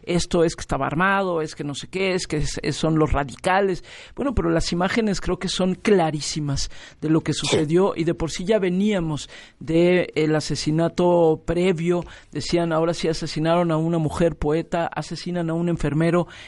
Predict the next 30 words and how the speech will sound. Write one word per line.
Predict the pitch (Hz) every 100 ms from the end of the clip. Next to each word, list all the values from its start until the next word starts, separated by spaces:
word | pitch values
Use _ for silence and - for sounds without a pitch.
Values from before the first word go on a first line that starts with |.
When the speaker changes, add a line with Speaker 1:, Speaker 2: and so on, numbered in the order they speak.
| -
Speaker 1:
y | 165
ese | 165 -
pareciera | 156 147 - 160
ser | 156 170 170 -
el | 147
asunto | 147 170 160 170 -
allá | 151 151 160 165 147 -
en, | 156 170 160 -
en, | 151 151 - 156 151 151 147 -
en | 143 143 143 143
Minneapolis, | 143 156 170 170 170 156 151
en | 151
Minnesota. | 151 - 170 - 165 - - - -
Ricardo, | 190 - 233 226 233 -
entonces | 196 214 240 247 226
para | 202 220
estos | 220 247
días | 208 233 226
se |
esperan | 185 - 202 208 202
más | 190 180
protestas, | 185 190 185 - 139 139
¿verdad? | 143 196 226 - - - - - - -
Speaker 2:
Se | 151
esperan | 135 196 220
más | 208
protesta-, | - 208 - 139 - - 120 123
más | 147 147
protestas, | 165 147 120 131
Gaby. | 113 120 123